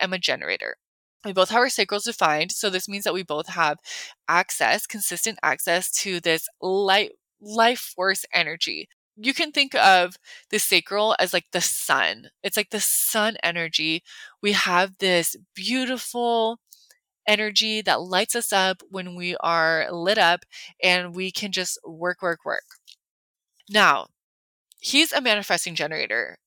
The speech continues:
Okay, so that's a combination of a generator and a manifester. I'm just a pure generator. So the difference is a generator is someone who does more of, like, a step-by-step process. I'm really good at focusing on one thing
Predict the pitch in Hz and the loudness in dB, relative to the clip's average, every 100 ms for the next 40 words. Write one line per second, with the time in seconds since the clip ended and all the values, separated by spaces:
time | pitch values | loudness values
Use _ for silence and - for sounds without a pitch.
0 | - 190 220 233 196 226 196 180 - 262 | -10 0 2 2 0 2 2 0 -2 -4
1 | 269 214 196 214 196 170 165 170 175 185 | 0 0 0 0 -2 -2 -2 -2 2 2
2 | 185 190 - 175 160 151 - 139 - 147 | 4 4 2 -2 -2 -2 -2 -2 0 -2
3 | - 190 214 254 262 - - 190 175 170 | 0 0 0 0 0 -2 0 0 0 -2
4 | - 160 160 139 101 - - - - - | -2 -2 0 -2 -4 -8 -12 -16 -18 -12
5 | - 262 240 202 240 285 277 - - - | -2 0 0 -2 -2 -2 -4 -6 -8 -2
6 | 226 185 - - - _ _ _ 202 185 | 0 0 -2 -12 -16 _ _ _ -2 2
7 | 240 349 277 180 170 160 208 - 220 214 | 2 2 2 2 4 2 0 -2 -2 0
8 | 220 196 202 214 208 208 196 180 180 175 | -2 -2 -4 -4 -6 -2 0 2 2 -2
9 | - 185 214 226 214 208 214 214 185 - | -4 0 2 2 0 0 0 0 0 0
10 | 202 180 196 - 165 - - 165 156 - | 0 -2 -2 0 0 -2 2 2 4 0
11 | - - - - - - 202 233 262 285 | -2 -2 -10 -16 -4 0 2 0 -2 -2
12 | 196 185 170 - 175 185 - 170 160 160 | 0 2 2 -2 -6 -6 -8 -2 -2 -2
13 | 160 196 254 - 165 156 165 | -2 -2 -2 0 0 0 -8